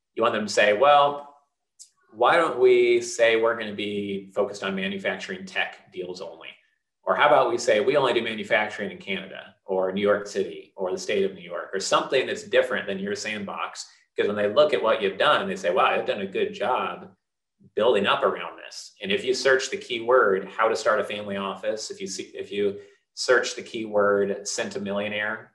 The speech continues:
which means hundred million plus net worth families,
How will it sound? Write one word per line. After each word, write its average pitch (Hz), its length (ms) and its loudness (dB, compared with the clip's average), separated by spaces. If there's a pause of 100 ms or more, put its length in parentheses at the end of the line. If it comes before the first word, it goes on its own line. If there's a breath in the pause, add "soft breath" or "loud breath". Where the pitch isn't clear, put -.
(120)
which - 220 -4
means 98 260 -4
hundred 104 300 -4
million 98 280 -6
plus 95 460 -2 (480)
net 101 180 -2
worth 95 220 0
families, 104 680 -6